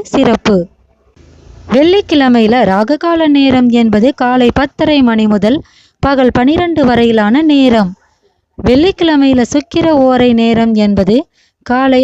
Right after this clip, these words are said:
ஆறு மணி முதல் ஏழு மணி வரை, பகல் ஒரு மணி முதல் இரண்டு மணி வரை, இரவு எட்டு மணியிலிருந்து ஒன்பது மணி வரை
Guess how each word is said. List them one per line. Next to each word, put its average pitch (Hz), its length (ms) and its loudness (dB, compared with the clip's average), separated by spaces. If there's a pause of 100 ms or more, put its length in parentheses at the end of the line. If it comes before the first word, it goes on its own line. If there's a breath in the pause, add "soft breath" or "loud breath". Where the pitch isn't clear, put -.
(180)
ஆறு 330 240 0
மணி 247 240 2
முதல் 226 320 0 (140)
ஏழு 233 260 0
மணி 214 220 0
வரை, 202 260 0 (540)
பகல் 262 340 2
ஒரு 277 240 2
மணி 311 240 0
முதல் 233 340 0
இரண்டு 233 380 0
மணி 214 240 -2
வரை, 196 240 0 (540)
இரவு 262 380 2
எட்டு 320 300 -2
மணியிலிருந்து 247 680 0
ஒன்பது 302 420 0
மணி 240 240 2
வரை 233 240 0